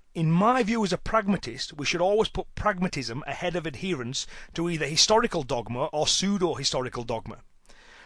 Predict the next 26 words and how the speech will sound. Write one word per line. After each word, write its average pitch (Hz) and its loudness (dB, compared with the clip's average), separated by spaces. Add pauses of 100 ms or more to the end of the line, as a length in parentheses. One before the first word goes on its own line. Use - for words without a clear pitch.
(340)
Um, 156 -2
there 180 4
is 214 6
value 262 4
in 196 4
history 143 -2
insofar 208 4
as 165 0
it - -4
helps 202 0
us 175 -4
understand 175 2
our 160 2
foundations, 151 -2
but - -12
we 180 -4
should 170 -2
be 160 -2
building 202 2
upon 226 2
those 214 4
foundations 139 -2
and 139 -2
measuring 170 2
by 143 -2
effect, - -6